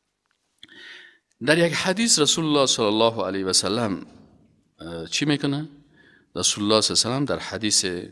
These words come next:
که ایره طبرانی، امام طبرانی و ابن حبان و، اه، حاکم نیشاپوری و، اه، اینا را روایت کردن و ایره گفتن حدیث صحیح است، اه،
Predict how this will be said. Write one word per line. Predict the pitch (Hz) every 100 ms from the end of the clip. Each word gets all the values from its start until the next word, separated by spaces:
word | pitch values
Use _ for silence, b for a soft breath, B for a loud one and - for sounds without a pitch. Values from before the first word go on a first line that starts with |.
| - b b b b b _
که | 98
ایره | 95 95
طبرانی، | - 95 92 95 120 117
امام | 95 90
طبرانی | 98 87 85 90 107
و | 101
ابن | 92 90
حبان | 80 - 82 110 110 110
و، | 104 - B B B B B _ _
اه، | 76 73 71 -
حاکم | - 90 90 110 104
نیشاپوری | 85 82 92 82 101 110
و، | 104
اه، | 101 - - - 87
اینا | 80 67 98 101
را | 92 90 - -
روایت | 87 90 104 151
کردن | - 151 147 151 - - _ _ _ _ b b b b _ _ _
و | 87 95
ایره | 90 90 104 107
گفتن | - 117 104
حدیث | - 98 95 110
صحیح | - - - 117 -
است، | 90 - - - - -
اه، | -